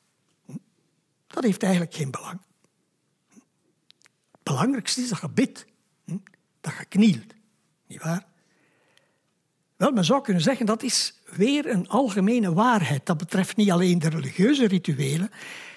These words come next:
dat betreft eigenlijk alle rituelen. Dus het ritueel, het religieuze ritueel,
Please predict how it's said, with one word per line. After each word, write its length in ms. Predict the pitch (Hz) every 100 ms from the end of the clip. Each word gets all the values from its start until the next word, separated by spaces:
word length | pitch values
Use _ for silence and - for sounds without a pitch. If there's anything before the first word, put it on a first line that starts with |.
| - _
dat 80 | 190
betreft 340 | 190 240 233
eigenlijk 320 | 233 220 220 -
alle 280 | - 302 311
rituelen. 560 | 196 185 - 131 139 - _ _ _ 180 - _ _ _ - _ _ _ _ _
Dus 160 | 196
het 160 | 214 190
ritueel, 760 | 254 269 208 196 254 294 240 - - _ _
het 180 | - 160
religieuze 640 | 180 202 135 175 277 -
ritueel, 560 | 202 190 175 151 156 180